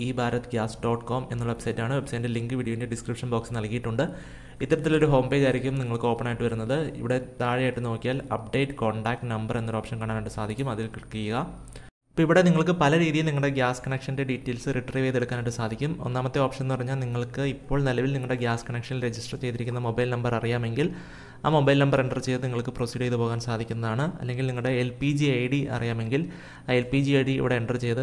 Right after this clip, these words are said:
നിങ്ങൾക്ക് പ്രൊസീഡ് ചെയ്ത് പോകാൻ സാധിക്കുന്നതാണ്. ഇനി ഇത് രണ്ടും നിങ്ങൾക്കിടെ കൈവശമില്ല എങ്കിൽ നിങ്ങൾക്ക് നിങ്ങളുടെ സ്റ്റേറ്റ്, ഡിസ്ട്രിക്റ്റ്, അതുപോലെ തന്നെ നിങ്ങളുടെ ഡിസ്ട്രിബ്യൂട്ടറിൻ്റെ നെയിം, കൺസ്യൂമർ നമ്പർ തുടങ്ങിയ വിവരങ്ങൾ എൻ്റർ ചെയ്തും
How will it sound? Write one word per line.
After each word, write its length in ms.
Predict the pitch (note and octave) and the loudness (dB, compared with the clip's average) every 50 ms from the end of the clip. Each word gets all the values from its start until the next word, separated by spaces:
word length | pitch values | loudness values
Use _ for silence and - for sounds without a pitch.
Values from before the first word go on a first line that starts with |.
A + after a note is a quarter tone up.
| C#3+ C#3+ | 0 -2
നിങ്ങൾക്ക് 260 | B2 A#2 A#2 A#2 B2+ - | -2 -4 -4 -4 -4 -2
പ്രൊസീഡ് 260 | A#2 A#2+ A2+ - A#2 A#2+ | -2 -4 -4 -2 -2 0
ചെയ്ത് 140 | A#2+ A#2 A2+ | 0 2 2
പോകാൻ 160 | A2+ A2+ A#2 A2+ - | 2 0 0 -2 -2
സാധിക്കുന്നതാണ്. 560 | A2+ A2+ A2+ A2+ A#2 A#2 A#2 A#2 A2+ A#2 D3 F#3 F3+ - - - - - - | -4 -4 -2 -4 -4 -2 0 0 0 2 0 0 -2 -4 -10 -14 -12 -4 0
ഇനി 80 | C3+ C#3 | 2 4
ഇത് 80 | C3 D3 D3+ | 4 6 6
രണ്ടും 180 | C#3+ C#3+ D#3 D3+ | 6 6 6 4
നിങ്ങൾക്കിടെ 360 | D3+ C#3 C#3+ C#3 C#3 C3+ C3+ C#3 C3+ | 4 4 2 2 2 2 2 4 4
കൈവശമില്ല 500 | B2+ B2+ B2+ B2 C3+ C3 B2 A#2+ A#2+ B2 B2 A#2 A#2 | 4 2 2 0 0 0 0 2 2 2 2 2 0
എങ്കിൽ 200 | A#2+ B2+ C#3+ D#3+ D3 - - - A#2+ | 2 2 2 0 0 -4 -8 -8 -6
നിങ്ങൾക്ക് 360 | A#2 A#2+ A#2+ A#2+ A#2+ C3 C3+ C#3+ D3+ C#3+ | -4 -2 -2 -2 0 0 0 0 -2 -2
നിങ്ങളുടെ 200 | B2 A#2 A2+ A#2+ - | -4 -2 -4 -4 -2
സ്റ്റേറ്റ്, 420 | - B2+ A#2 A#2 A#2 - C3+ C3+ C3+ B2 | -2 -2 -2 -2 -2 -2 -2 -2 -2 -4
ഡിസ്ട്രിക്റ്റ്, 480 | A2+ - - - A#2 - - B2+ C3+ D3 C#3+ C#3 B2 | -6 -6 -6 -8 -8 -6 -2 -2 -2 -2 -2 -2 -2
അതുപോലെ 240 | A#2 A#2 A2+ A2+ A#2 A#2 | 0 0 0 0 0 0
തന്നെ 140 | A2+ A#2+ C3 B2+ | -2 -2 -4 -4
നിങ്ങളുടെ 220 | A#2 A2+ A#2 A#2 A#2 | -2 -2 -2 -2 -2
ഡിസ്ട്രിബ്യൂട്ടറിൻ്റെ 580 | A2+ - - C3 A#2+ B2 B2 - A#2+ A#2+ B2+ A#2+ A#2 | -4 -4 -4 -2 0 0 -2 -2 -2 -4 -2 -2 0
നെയിം, 200 | A2+ A#2 A#2 A#2 C#3 G3 F#3 - - - - - - - - - - - - | 0 0 2 2 2 0 0 -4 -10 -16 -18 -20 -20 -20 -20 -20 -16 -4 0
കൺസ്യൂമർ 400 | C3 C3 C#3 - - D3+ D3+ D3 C#3 B2 | 2 2 2 2 2 2 2 2 0 0
നമ്പർ 200 | A#2 A2+ A2+ A2+ A2+ - | 0 0 0 0 2 2
തുടങ്ങിയ 240 | C3 C3+ C#3 D3+ D3 | 2 2 4 4 4
വിവരങ്ങൾ 280 | C3 A#2+ B2 B2 C3+ C#3+ - A#2 A#2 | 4 4 4 2 -2 -2 -2 -2 -2
എൻ്റർ 180 | A#2 A2 - B2+ - | -2 -2 -2 -2 -2
ചെയ്തും 260 | B2 A2+ A2 C3 D#3 | -2 -2 0 0 -2